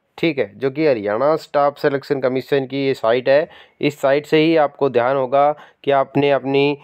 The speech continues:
आंसर की व आपने अपना जो ओएमआर शीट है वो डाउनलोड की थी भाई। यहाँ पे देख सकते हैं, सबसे पहले आपको अपना रजिस्ट्रेशन नंबर लिखना है, उसके बाद अपनो date of birth अपनी पूरी यहाँ पे फिल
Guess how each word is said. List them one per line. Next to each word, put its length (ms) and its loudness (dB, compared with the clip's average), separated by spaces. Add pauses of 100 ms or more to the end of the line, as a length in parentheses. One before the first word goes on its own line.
(360)
आंसर 520 0
की 340 -2 (500)
व 160 -2
आपने 500 2
अपना 480 0 (480)
जो 460 0 (100)
ओएमआर 440 2
शीट 300 -2
है 60 4
वो 140 0
डाउनलोड 420 0
की 200 -6
थी 100 -8
भाई। 200 -4 (460)
यहाँ 140 0
पे 100 0
देख 220 0
सकते 280 -2
हैं, 100 4
सबसे 340 -6
पहले 240 2
आपको 280 -2
अपना 220 0
रजिस्ट्रेशन 760 0
नंबर 360 -2
लिखना 340 -2
है, 220 -2 (400)
उसके 280 0
बाद 280 2
अपनो 340 0 (180)
date 320 0
of 160 0
birth 260 -2 (640)
अपनी 300 -2
पूरी 380 0
यहाँ 140 2
पे 140 0
फिल 240 -4